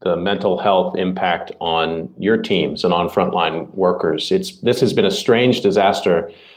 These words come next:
in that usually in disasters we see rubble victims are, you know, ever present in, in front of cameras, sometimes unfortunately in exploitative ways, but we get those narratives. covid has been so strange, particularly in those first few months,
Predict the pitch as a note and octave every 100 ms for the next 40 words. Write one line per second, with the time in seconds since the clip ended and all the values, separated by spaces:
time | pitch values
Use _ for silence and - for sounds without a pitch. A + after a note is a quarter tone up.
0 | - - _ _ - G2 F#2+ F#2 F2+ F#2
1 | C#3+ B2+ A2 G2+ G#2 G2 G#2 F#2+ G2+ F#2
2 | G#2 F#2+ F#2 - _ A#2+ A#2 A2 G#2 F#2+
3 | F#2 - _ _ - - A2 A2+ - A2
4 | G2+ F#2 F2 E2+ E2+ G#2+ F2 F2 - G#2
5 | G2 - G#2 G#2+ G#2 F#3 F#2 F#2 G2+ F#2+
6 | F#2+ F#2+ F#2 - G2+ F#2 F2 - - G#2
7 | G#2 A2+ E2+ F#2 F2 F#2 F2 E2+ E2+ D#2+
8 | - - G2+ F#2 F2+ E2 G2+ G2+ F#2 -
9 | F2+ G2 C#3 C#3 G2 - F2 F#2 F#2+ F2+
10 | - - _ _ _ _ _ _ _ -
11 | C3+ A#2+ G#2+ G2+ A2 F#2+ - C3 - A#2
12 | F#2 - A2 - F#3 G3 D3 A2 G2+ B2
13 | A#2 - G#2 G#2 F2 -